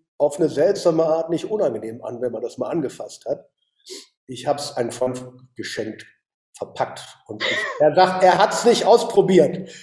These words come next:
Ich glaub ihm kein Wort. Ich glaub ihm kein Wort. Ich bin sicher, er hat's ausprobiert. Aber ich hab mal angefasst vorne, weil ich weiß ja nicht, wie, ob er die sauber gemacht hat.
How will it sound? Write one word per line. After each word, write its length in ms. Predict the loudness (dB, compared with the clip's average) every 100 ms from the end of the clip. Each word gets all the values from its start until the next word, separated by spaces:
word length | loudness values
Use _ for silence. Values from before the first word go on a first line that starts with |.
| -20 _ 2
Ich 180 | 2 6
glaub 220 | 6 6 2
ihm 80 | 0
kein 300 | 2 2 4
Wort. 320 | 0 0 -10 -20 -14
Ich 140 | -12 -4
glaub 280 | 0 0 -2
ihm 100 | -6
kein 320 | -6 -4 0
Wort. 180 | -2 -2
Ich 80 | -12
bin 80 | -10
sicher, 240 | -6 -4
er 60 | -6
hat's 100 | -8
ausprobiert. 500 | -14 -14 -8 -8 -8 -20 -20 _
Aber 260 | -4 -2 -2
ich 100 | -2
hab 140 | -2
mal 260 | -2 -2 -4
angefasst 540 | -4 -4 -4 -4 -8 -8
vorne, 400 | -4 -2 -2 -4
weil 140 | -10
ich 240 | -12 -14 -14
weiß 220 | -14 -12
ja 60 | -10
nicht, 240 | -10 -12
wie, 60 | -18
ob 120 | -16
er 40 |
die 80 | -14
sauber 320 | -6 -4 -4
gemacht 320 | -10 -16 -14
hat. 80 | -14